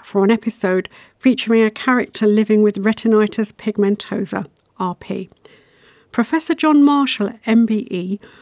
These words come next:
one of our medical trustees, kindly shared his experience to ensure that the programme was as realistic as possible and reflected patient care at the time.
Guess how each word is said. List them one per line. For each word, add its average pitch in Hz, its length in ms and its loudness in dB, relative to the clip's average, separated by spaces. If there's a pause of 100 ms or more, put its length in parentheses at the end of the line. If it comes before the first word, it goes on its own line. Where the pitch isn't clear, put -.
(200)
one 240 200 4
of 254 80 4
our 226 120 2
medical 254 380 2
trustees, 185 720 -8 (480)
kindly 277 400 2
shared 247 360 -2
his 226 140 -6
experience 185 840 -2 (120)
to 202 120 -4
ensure 214 380 0
that 202 180 -6
the 196 80 -10
programme 202 460 -2
was 185 160 -4
as - 200 -12
realistic 233 800 -2
as 202 120 -6
possible - 600 -6 (380)
and 190 100 0
reflected 202 600 -4
patient 196 500 -6
care 175 300 -8
at 190 220 -14
the 190 100 -10
time. 175 560 -8